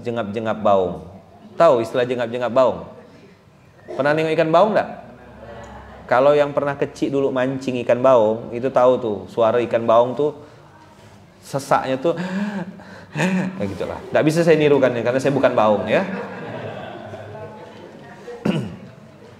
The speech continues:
Apa sabar tadi? Menahan. Apa sabar tadi? Tetap prasangka baik. Apa sabar tadi? Tetap husnuzon.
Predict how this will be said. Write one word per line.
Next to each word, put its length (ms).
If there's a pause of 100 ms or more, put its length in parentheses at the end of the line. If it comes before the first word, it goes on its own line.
(2250)
Apa 240
sabar 400
tadi? 560
Menahan. 1120
Apa 240
sabar 320
tadi? 320
Tetap 320
prasangka 480
baik. 640 (240)
Apa 240
sabar 320
tadi? 240
Tetap 400
husnuzon. 960